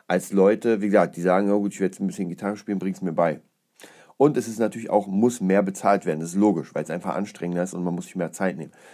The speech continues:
Das bedeutet, man muss jetzt die Leute finden, die bereit sind,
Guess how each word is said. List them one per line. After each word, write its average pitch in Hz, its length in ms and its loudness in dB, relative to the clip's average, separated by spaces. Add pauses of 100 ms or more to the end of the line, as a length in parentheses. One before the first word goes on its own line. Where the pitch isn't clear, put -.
Das - 100 -20
bedeutet, 95 240 0
man 92 140 0
muss 87 100 -6
jetzt 90 220 -6
die 87 60 -4
Leute 95 280 0
finden, 87 320 -10
die 85 60 -10
bereit 98 500 -2
sind, 90 400 -6